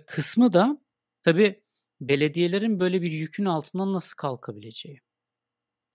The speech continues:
Çok ciddi bir maliyet var. Yapılan hesabı da, e, gördüm işte her daire başı işte yi-, altmış bin dolar gibi bir maliyet çıkıyor aslında. E, belediye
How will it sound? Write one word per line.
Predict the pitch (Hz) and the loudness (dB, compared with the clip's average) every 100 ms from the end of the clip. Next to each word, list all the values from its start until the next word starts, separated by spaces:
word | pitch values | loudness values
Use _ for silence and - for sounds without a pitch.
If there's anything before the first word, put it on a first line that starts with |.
| _ _ _ _ | _ _ _ _
Çok | - 139 | -10 -10
ciddi | - 131 175 175 | -10 -8 -4 -2
bir | 165 196 - | -2 -4 -12
maliyet | 185 151 156 151 147 147 - | -8 0 2 2 2 0 -4
var. | 139 156 | -8 -6
Yapılan | 139 135 143 131 | -8 -6 -6 -6
hesabı | 135 - 139 135 139 | -6 -4 -4 -4 -2
da, | 143 165 _ _ _ _ - | -4 -4 _ _ _ _ -8
e, | 135 139 | -6 -6
gördüm | 131 135 131 127 | 0 0 0 -4
işte | 117 - 135 120 | -10 -8 -8 -4
her | 127 123 | -6 -4
daire | 127 131 131 131 | -2 -2 -2 -2
başı | 120 - 156 135 - | -6 -8 -10 -14 -14
işte | - - | -14 -12
yi-, | 120 127 147 - | -10 -8 -6 -8
altmış | - - - - | -8 -10 -10 -6
bin | 143 | -2
dolar | 135 135 139 135 | 0 2 2 2
gibi | 127 147 139 | -6 -8 -8
bir | |
maliyet | 131 139 139 139 139 | -4 -2 0 -2 -2
çıkıyor | - - - 131 | -8 -10 -16 -12
aslında. | 123 - - 120 - 202 _ _ _ - - - _ | -10 -8 -10 -6 -6 -6 _ _ _ -20 -20 -20 _
E, | 131 127 131 | -8 -8 -2
belediye | 131 127 123 135 143 156 | 0 0 2 2 2 0